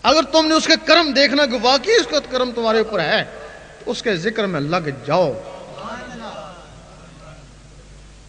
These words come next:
वो आयत है कि क्या ईमान वालों के दिल, वो वक्त नहीं आया है कि उल-, उनके दिल जिक्र अल्लाह में झुक जाएं?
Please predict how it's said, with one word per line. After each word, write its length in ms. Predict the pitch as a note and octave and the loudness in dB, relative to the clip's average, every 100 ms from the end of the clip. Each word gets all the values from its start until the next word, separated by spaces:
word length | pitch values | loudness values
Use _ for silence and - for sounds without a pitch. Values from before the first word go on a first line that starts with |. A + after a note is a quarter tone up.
| - D#3 | -18 -6
वो 160 | D#3+ | 2
आयत 260 | D#3 G#3 G3+ | 4 4 4
है 140 | F3+ E3+ | 2 2
कि 180 | F3+ | 0
क्या 280 | F3+ G#3+ G#3 | 2 6 8
ईमान 420 | F#3+ F#3 F#3 G#3 | 6 2 4 4
वालों 300 | G3+ F#3+ G3 | 6 6 4
के 140 | F3 E3+ | 2 0
दिल, 320 | E3 F3 A2+ - - - - - | 2 2 0 -6 -14 -16 -14 0
वो 160 | G3 E3+ | 2 6
वक्त 280 | G#3 - | 4 4
नहीं 180 | G3+ C4+ | 4 6
आया 180 | G3+ F3+ | 6 6
है 100 | D#3+ | 2
कि 140 | D#3 | -2
उल-, 500 | D3+ G3 E3 - - | -4 -4 -4 -8 -8
उनके 260 | F#3+ F3+ E3+ | -6 -2 -2
दिल 240 | D3 E3+ - - | -2 -4 -6 -8
जिक्र 240 | E3 E3 | -8 -2
अल्लाह 240 | E3 E3+ D#3+ | -2 0 -2
में 200 | D#3 B2 | -4 -6
झुक 180 | D3+ B2 | -10 -10
जाएं? 380 | B2 D3 C3+ | -12 -12 -12